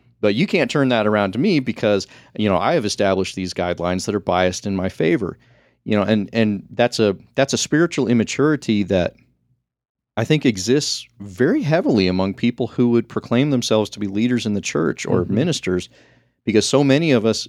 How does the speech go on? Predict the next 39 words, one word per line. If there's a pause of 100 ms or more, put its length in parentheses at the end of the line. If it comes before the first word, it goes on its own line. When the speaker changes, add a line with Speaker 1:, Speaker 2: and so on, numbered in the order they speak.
Speaker 1:
get (600)
caught
up
in
our
own
sins
and
our
own
struggles
that
we're
not
confessing
to
other
people
and
that
we're
not
addressing
openly (580)
because
we
have
somehow (400)
twisted
our
guidelines
of
interpretation (260)
to
be
self-biased
that
Speaker 2:
Mm-hmm.
Speaker 1:
way.